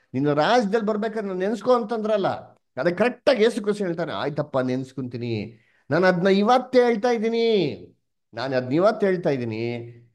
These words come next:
ಏನ್ರಿ, ನೀನು ನನ್ ಸಂಗಡ ಅಲ್ಲಿರ್ತೀಯ, ಪರದೇಶದಲ್ಲಿ ಇರ್ತೀಯ,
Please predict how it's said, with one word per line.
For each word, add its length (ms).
ಏನ್ರಿ, 360
ನೀನು 460
ನನ್ 360
ಸಂಗಡ 300
ಅಲ್ಲಿರ್ತೀಯ, 480
ಪರದೇಶದಲ್ಲಿ 540
ಇರ್ತೀಯ, 300